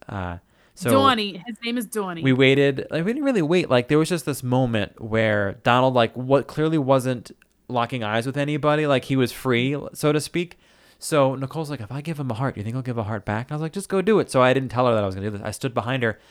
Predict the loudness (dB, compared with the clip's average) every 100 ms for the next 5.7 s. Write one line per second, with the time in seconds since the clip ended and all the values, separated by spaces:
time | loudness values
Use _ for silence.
0 | _ -6 -4 0 0 0 2 2 2 0
1 | 0 0 0 -4 -6 -4 -6 -8 _ -8
2 | -8 -4 -6 -2 0 2 0 -2 -2 -2
3 | 0 -2 0 -2 -2 -2 0 0 -2 -4
4 | -6 -4 0 0 0 -4 -2 -2 -2 -4
5 | -6 -4 -2 2 2 2